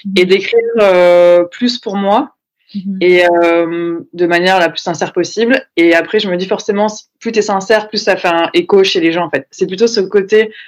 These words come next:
Speaker 2: de recherche de sincérité, de réflexion, d'analyse, qu'il y a pas forcément dans un podcast parce que t'es, t'es en live et tu, tu réponds comme
Speaker 1: Mhm.
Speaker 2: ça, quoi.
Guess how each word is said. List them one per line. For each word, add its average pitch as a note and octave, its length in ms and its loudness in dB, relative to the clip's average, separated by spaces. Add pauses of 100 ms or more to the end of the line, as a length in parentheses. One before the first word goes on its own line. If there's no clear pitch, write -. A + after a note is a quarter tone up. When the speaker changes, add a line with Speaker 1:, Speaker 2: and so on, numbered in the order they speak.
(140)
Speaker 2:
de F#3 100 2
recherche F#3+ 420 2
de F#3 80 2
sincérité, F#3+ 680 0
de F#3 120 0
réflexion, G3 720 -2
d'analyse, F#3 680 0 (200)
qu'il A#3 120 2
y A#3+ 40 4
a A3+ 40 2
pas B3 140 0
forcément A3 420 0
dans F#3 160 0
un F3 80 -2
podcast F#3+ 340 -2
parce - 140 -16
que D#3 60 -20
t'es, D3+ 200 -4
t'es D#3+ 140 -4
en D#3 140 0
live F#3 300 2
et D3+ 100 -2
tu, D3+ 440 -6
tu E3+ 120 -8
réponds F3 280 -4
comme F3 120 -2
Speaker 1:
Mhm. - 20 -6
Speaker 2:
ça, A#3+ 160 -2
quoi. C#3 140 -8